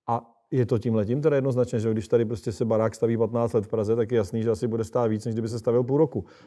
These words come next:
A prostě tak jako, eh, tady všichni jako řvou, že jsou drahý nemovitosti. Kdyby tady někdo, t-, t-, přece v těch zájmech těch politiků by bylo, aby tohle je obrovský servis pro ty lidi.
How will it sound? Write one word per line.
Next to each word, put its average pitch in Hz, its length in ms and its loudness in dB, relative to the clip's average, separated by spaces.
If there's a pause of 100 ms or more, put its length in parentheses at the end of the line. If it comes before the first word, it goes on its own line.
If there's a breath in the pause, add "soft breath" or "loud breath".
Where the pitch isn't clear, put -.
A 113 80 -6
prostě 117 400 2 (360 loud breath)
tak 110 160 2
jako, 127 480 4 (300 loud breath)
eh, 107 420 -4 (200)
tady 120 180 2
všichni 117 460 -4
jako 127 280 -2
řvou, 110 320 4
že 113 140 0
jsou 120 180 -4
drahý 120 240 0
nemovitosti. 117 680 -2
Kdyby 104 220 -8
tady 110 200 0
někdo, 110 240 0
t-, 110 60 -8 (460)
t-, - 120 -16
přece 117 320 -4
v - 80 -12
těch 131 180 0
zájmech 120 340 2
těch 131 100 -2
politiků 120 380 -2
by 139 120 0
bylo, 117 260 4
aby 117 220 -2 (240)
tohle 120 300 6
je 127 60 10
obrovský 123 540 -2
servis 147 320 0
pro 156 160 -6
ty 143 100 -8
lidi. 107 240 -6